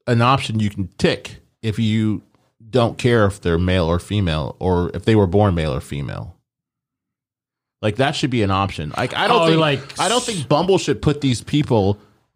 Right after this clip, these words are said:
Speaker 1: that are trans in that kind of danger.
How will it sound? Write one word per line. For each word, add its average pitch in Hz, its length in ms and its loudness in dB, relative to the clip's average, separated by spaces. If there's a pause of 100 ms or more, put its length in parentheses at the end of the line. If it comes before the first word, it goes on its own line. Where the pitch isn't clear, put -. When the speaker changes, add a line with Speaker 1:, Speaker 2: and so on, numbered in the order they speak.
Speaker 1:
that 107 500 -2 (640)
are 113 240 4
trans 143 720 -2
in 113 280 0
that 117 180 -2
kind 117 160 2
of 95 80 0
danger. 85 540 -2